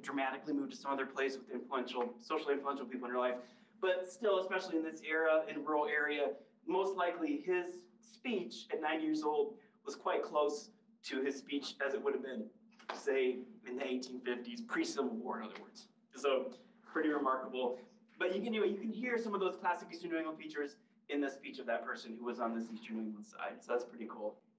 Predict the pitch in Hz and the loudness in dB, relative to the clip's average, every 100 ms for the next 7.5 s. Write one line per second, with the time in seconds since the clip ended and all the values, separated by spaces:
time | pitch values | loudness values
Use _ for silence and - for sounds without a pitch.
0 | _ _ _ - - 175 185 208 202 - | _ _ _ -20 -4 2 6 6 2 -2
1 | 214 208 196 196 180 170 170 175 175 170 | 2 4 4 4 2 2 0 -4 2 2
2 | 170 165 160 160 156 151 - - _ - | 2 0 0 4 4 2 -6 -16 _ -4
3 | 170 170 151 147 208 139 135 123 131 127 | -2 0 0 0 2 2 0 0 -6 -8
4 | - - 170 - 160 156 - - - - | -10 -4 -4 -2 -2 0 -2 -6 -14 -2
5 | 165 - - - 127 - - _ - 170 | 0 2 2 0 -2 -10 -16 _ -4 0
6 | 175 170 147 - 220 240 - 180 170 165 | 2 2 -2 2 4 4 2 2 2 0
7 | 170 165 156 151 160 | 2 4 2 2 -2